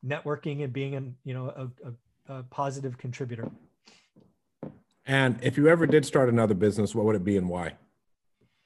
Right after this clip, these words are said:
Speaker 1: Um, it would probably be in some kind of education business, I think.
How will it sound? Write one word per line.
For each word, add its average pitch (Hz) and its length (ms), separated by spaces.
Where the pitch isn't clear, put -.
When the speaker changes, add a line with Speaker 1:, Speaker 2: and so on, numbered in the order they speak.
Speaker 1:
Um, 175 640
it 190 80
would 165 180
probably 196 300
be 156 220
in 143 180
some 156 160
kind 143 200
of 143 120
education 127 640
business, 117 400
I 123 80
think. 120 280